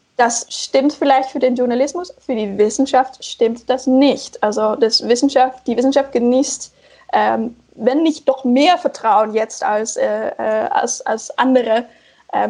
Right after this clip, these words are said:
gesellschaftliche Akteure. Ähm, also, aber auf jeden Fall gehört irgendwie dieses Aufploppen von S M Cs in diesen Trend, um auf jeden Fall die epistemische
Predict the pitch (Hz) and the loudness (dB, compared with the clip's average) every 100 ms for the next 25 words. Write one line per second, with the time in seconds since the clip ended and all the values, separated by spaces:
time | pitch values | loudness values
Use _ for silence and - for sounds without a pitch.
0 | 240 240 226 240 240 - 233 - 233 - | -2 2 2 2 -2 -2 0 0 0 -2
1 | 233 226 226 262 - - - - 226 214 | -2 0 -2 -4 -6 -16 -20 -10 -4 0
2 | 208 214 226 240 233 226 - _ _ - | 0 -2 0 2 2 0 -4 _ _ -20
3 | _ 254 - 285 294 370 - 277 269 339 | _ 2 2 0 -2 -4 -2 2 2 2
4 | 349 - _ _ _ - _ _ _ _ | -2 -8 _ _ _ -20 _ _ _ _
5 | - 254 277 311 285 294 262 262 240 - | -2 0 2 2 0 0 0 -2 -2 0
6 | - - - 269 285 277 254 277 277 240 | -2 -2 -2 0 0 -2 -2 -2 -2 0
7 | 262 285 277 262 240 - 247 370 - 285 | 0 2 2 2 -2 2 2 2 2 2
8 | 269 254 - 415 415 - 277 311 277 - | 2 0 -2 -2 -2 0 0 0 -2 -4
9 | _ - 226 240 - 294 403 - | _ -4 -4 -4 0 2 2 2